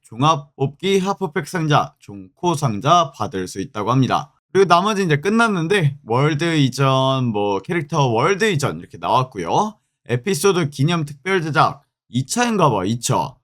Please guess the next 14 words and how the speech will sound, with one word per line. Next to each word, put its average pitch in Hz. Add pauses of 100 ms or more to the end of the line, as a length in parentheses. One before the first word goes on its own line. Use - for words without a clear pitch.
(600)
성룡 226
수집 185
증표 123
상자랑 165
전설 143
스킬북 180
선택 165
상자네요. 170 (400)
이거는 202
얼마일지 185
궁금하긴 160
하네요. 156
리부트 151
월드. 113